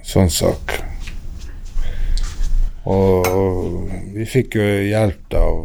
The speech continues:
bombegruppa til politiet som kom opp med eget utstyr. Og, men, eh, vi har, vi trener på det i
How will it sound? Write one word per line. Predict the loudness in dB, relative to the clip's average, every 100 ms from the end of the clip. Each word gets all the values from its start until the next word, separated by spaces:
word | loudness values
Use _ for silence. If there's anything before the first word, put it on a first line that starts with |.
| -2 2 4
bombegruppa | 4 0 -2 0 2 0 0 -4
til | 0 0 0 2 2 2 0 -2 0 2 0
politiet | 0 0 2 2 2 -2
som | -6
kom | -6 -2 0
opp | 0 -4
med | -2
eget | 4 6 4
utstyr. | 0 2 2 2 2
Og, | 2 2 -2 -4 -4 -4 -6 -8 -10 -12 -10 -10 -10 -10 -8 -8 -8 -8 -6 -8 -4
men, | 0 2
eh, | 2 2 2 0 -2 -4 -8 -8 -8 -10 -10 -10 -8 -8 -8 -8 -8 -8 -8 -10
vi | -6 -4
har, | 2 2 2
vi | 0 -2
trener | 2 2 0 -6
på | -10
det | -6 -4 -2
i | -2